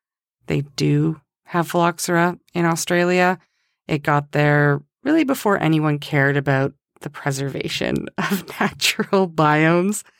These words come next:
Uh, kind of like in old times when you could just, like, get on a boat with smallpox and your pet cat, and they would just drop you off on an island where neither of those things existed. And we're like, "Oh, well, who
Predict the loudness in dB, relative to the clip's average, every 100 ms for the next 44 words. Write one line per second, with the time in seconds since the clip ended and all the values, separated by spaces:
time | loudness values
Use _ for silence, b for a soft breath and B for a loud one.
0 | b b b 0 0 0 0 0 2 0
1 | -2 -4 -2 0 -2 -4 -4 0 2 2
2 | 0 0 0 0 -2 -2 0 -2 -2 _
3 | 0 2 2 0 2 2 0 -4 -12 -12
4 | -4 -2 -2 -2 0 0 2 2 0 -2
5 | -4 -4 0 0 0 -2 -4 -2 0 2
6 | 0 -2 -10 _ _ _ 0 2 4 2
7 | 2 0 0 0 0 2 2 2 0 2
8 | 2 2 2 0 0 0 0 -2 -2 0
9 | -2 0 0 2 0 0 0 -2 -2 0
10 | 0 0 0 0 2 0 -2 -2 0 2
11 | 0 0 0 0 0 -4